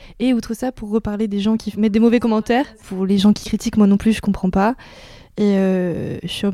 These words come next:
je suis moins mesurée que toi. Moi, je suis à deux doigts de créer un faux compte pour aller insulter tous les gens qui disent des trucs, euh, en dessous de tes vidéos. Mais, euh, mais c'est, je pense, parce que,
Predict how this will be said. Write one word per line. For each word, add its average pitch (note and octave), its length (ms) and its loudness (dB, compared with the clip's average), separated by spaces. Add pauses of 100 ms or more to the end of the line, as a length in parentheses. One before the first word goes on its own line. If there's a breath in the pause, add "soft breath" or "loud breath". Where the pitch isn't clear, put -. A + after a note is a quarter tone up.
je - 40 -8
suis - 120 -2
moins A3+ 140 6
mesurée A3+ 340 2
que - 60 -16
toi. A3 160 4
Moi, G#3+ 160 6
je G3+ 80 4
suis G3+ 160 0
à G3+ 40 2
deux G3+ 100 2
doigts G#3+ 140 4
de G#3 100 0
créer G#3 220 -2
un G3+ 100 0
faux G3+ 160 -4
compte G#3+ 260 -2
pour G3+ 180 0
aller G3 140 2
insulter G3 380 -4
tous - 140 -10
les G3 120 0
gens G3+ 160 -2
qui G3+ 220 -6
disent F#3 180 -4
des F#3 120 -2
trucs, - 360 -12
euh, E3+ 340 -8
en D3+ 60 -12
dessous - 220 -12
de F#3+ 100 -12
tes E3+ 380 -4
vidéos. F#3 340 -2 (880 loud breath)
Mais, G3+ 280 6
euh, F3+ 500 0 (220)
mais G#3 220 6
c'est, G3+ 220 -2
je G3 140 2
pense, G#3+ 240 2
parce G#3 220 0
que, F#3+ 380 0